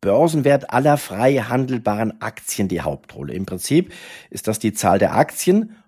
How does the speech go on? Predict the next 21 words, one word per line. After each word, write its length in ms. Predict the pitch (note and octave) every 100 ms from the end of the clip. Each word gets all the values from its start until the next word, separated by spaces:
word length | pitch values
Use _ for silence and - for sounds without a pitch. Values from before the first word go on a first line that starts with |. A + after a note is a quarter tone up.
| _
multipliziert 920 | A2+ B2+ B2+ A#2+ A#2 G#2 - C#3+ F#3+ F#3
mit 140 | C#3
dem 180 | D#3 A#2+
Börsenkurs. 1080 | G2 A#2+ D3+ D3+ C3+ - E2+ B1+ - - -
Wenn 100 | E2+
der 120 | D2
Kurs 220 | - F2+
steigt, 440 | - F#2 A#2 G#3 - _ _ -
steigt 500 | - G2 A#2+ F#3+ B2+
also 220 | B2 A2
auch 120 | A#2
der 120 | G2+
Börsenwert 600 | F2 G2 B2 F#3+ F3+ G#3+
und 180 | D#3 A#2+
wenn 120 | A2+
er 100 | G#2
fällt, 240 | - G2+ C#3
dann 120 | D3
ist 80 | D#3
es 120 | D3
umgekehrt. 420 | A#3+ F#3+ A#2+ G#2